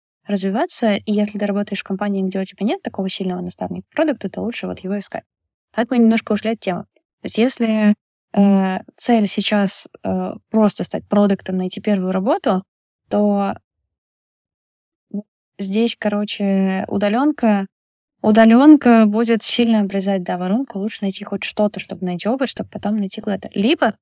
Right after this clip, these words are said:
есть второй вариант. Я, у меня вылетело из головы слово, не вот сижу, не могу вспомнить, как это называется. Ну, короче, а, на международном рынке, в основном Америка, Европа, возможно, что-то есть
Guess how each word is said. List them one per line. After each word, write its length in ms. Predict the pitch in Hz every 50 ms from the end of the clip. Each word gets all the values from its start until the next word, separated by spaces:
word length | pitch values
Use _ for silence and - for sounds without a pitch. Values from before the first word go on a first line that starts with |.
| _ _ _ _ _
есть 180 | - 247 247
второй 220 | _ - 226 214 196
вариант. 280 | 180 180 175 180 190 - _ _ _ _ _ _ _ _
Я, 480 | - 190 185 208 233 269 285 269 247 - -
у 40 | 220
меня 160 | 226 247 233
вылетело 340 | 214 240 202 185 - - 175
из 60 | 170
головы 260 | _ - 190 185 180 185
слово, 280 | - - 254 320 302
не 180 | 233 202 190 190
вот 140 | 185 196 190
сижу, 240 | - 214 208 247 294
не 120 | 254 202 196
могу 180 | 202 208 240 233
вспомнить, 380 | - - - 190 180 170 170
как 180 | - 190 190 -
это 160 | 196 - -
называется. 420 | 190 190 202 262 349 330 - -
Ну, 120 | 202 202 208
короче, 360 | - 214 196 190 - - 208 _ _ _ _ _ _ _ _ _ _ _ -
а, 720 | - 196 202 196 196 196 190 190 190 190 190 190 - - - - - _ - - - - - _ _ _
на 100 | 208 202
международном 500 | 208 208 208 220 220 220 214 214 190 190
рынке, 360 | 226 311 359 339 - - 202
в 40 | 185
основном 320 | 190 - 196 190 196 202 190 185
Америка, 300 | 185 202 202 - - 180
Европа, 600 | 175 180 185 - - _ - 226 220 214 214 208 _ _ _ _ _ _
возможно, 460 | 208 202 196 196 202 202 208 208 196 -
что-то 240 | - 196 190 - 185
есть 320 | 180 190 190 - - _